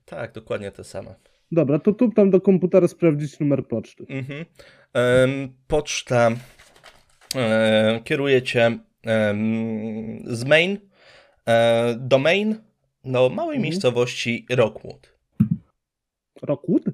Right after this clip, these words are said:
Speaker 1: Rockwood, tak jest.
Speaker 2: Dobra, czyli
Speaker 1: Em,
Speaker 2: kamień i drzewo.
Speaker 1: Tak, bardzo niewielka miejscowość na północy, nad samym, e, nad samym, nad samym jeziorem.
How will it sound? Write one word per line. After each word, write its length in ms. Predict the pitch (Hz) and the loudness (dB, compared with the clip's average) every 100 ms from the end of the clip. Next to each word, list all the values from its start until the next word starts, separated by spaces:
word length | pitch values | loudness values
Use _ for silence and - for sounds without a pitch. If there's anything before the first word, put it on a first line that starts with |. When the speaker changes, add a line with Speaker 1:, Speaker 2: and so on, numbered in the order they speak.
| _ _ - | _ _ -6
Speaker 1:
Rockwood, 680 | 127 143 - 120 - _ _ - | 0 0 -2 -20 -20 _ _ -18
tak 200 | 349 - | -18 -18
jest. 320 | 107 _ _ - | -20 _ _ -12
Speaker 2:
Dobra, 400 | 151 135 110 - 110 - _ | -6 -6 -8 -12 -16 -18 _
czyli 400 | - 156 165 160 | -4 2 6 8
Speaker 1:
Em, 100 | 165 | 6
Speaker 2:
kamień 480 | - 180 175 165 156 | 2 2 4 2 2
i 60 | 143 | 2
drzewo. 400 | 123 123 104 104 - _ - | 0 -2 -2 -6 -10 _ -2
Speaker 1:
Tak, 360 | 107 - - - | -2 -2 -4 -2
bardzo 720 | 220 233 214 180 185 165 165 | 0 0 0 0 2 4 2
niewielka 420 | 180 165 160 160 123 | -2 0 0 0 -2
miejscowość 680 | 113 - 151 120 120 113 - | -2 0 2 4 2 0 0
na 120 | 139 | -2
północy, 560 | 139 117 110 131 - | -2 0 2 0 -2
nad 200 | 110 98 | -4 -4
samym, 340 | - 110 110 110 - - - | -6 -4 -2 -4 -10 -20 -10
e, 420 | - 110 110 110 117 | 2 4 6 4 4
nad 240 | 120 117 | 2 0
samym, 380 | 123 117 113 110 - _ - | 0 2 0 -2 -8 _ -8
nad 180 | 113 - | -8 -6
samym 260 | 107 104 | -10 -8
jeziorem. 340 | 101 98 - | -10 -12 -16